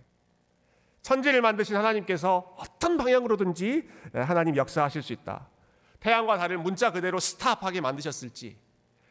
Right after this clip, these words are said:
아니면 다른 방식으로, 어, 이 여호수아에게 승리를 주셨을지, 어떤 방식으로든지 간에 하나님께서 그 상황 가운데 개입하셨다는 것을 우리는 의심하지 않고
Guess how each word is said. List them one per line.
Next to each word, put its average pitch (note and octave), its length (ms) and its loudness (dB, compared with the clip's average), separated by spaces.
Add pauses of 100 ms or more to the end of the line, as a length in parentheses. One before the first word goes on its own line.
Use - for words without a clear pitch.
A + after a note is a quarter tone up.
(160)
아니면 A#3+ 640 0 (420)
다른 C#4+ 360 2
방식으로, F3 800 -2
어, A2 240 -6
이 C#3+ 340 -8
여호수아에게 D#3 640 2
승리를 G3+ 340 -4
주셨을지, C#3 840 -6 (360)
어떤 C4+ 340 2
방식으로든지 F#3 680 0
간에 C3+ 340 0
하나님께서 E3 960 -6
그 - 100 -16
상황 A3+ 240 -4
가운데 C#3+ 540 -4 (260)
개입하셨다는 D3+ 720 -2
것을 A2 260 -8
우리는 B2+ 380 -6 (420)
의심하지 G3+ 680 0
않고 D3 520 -8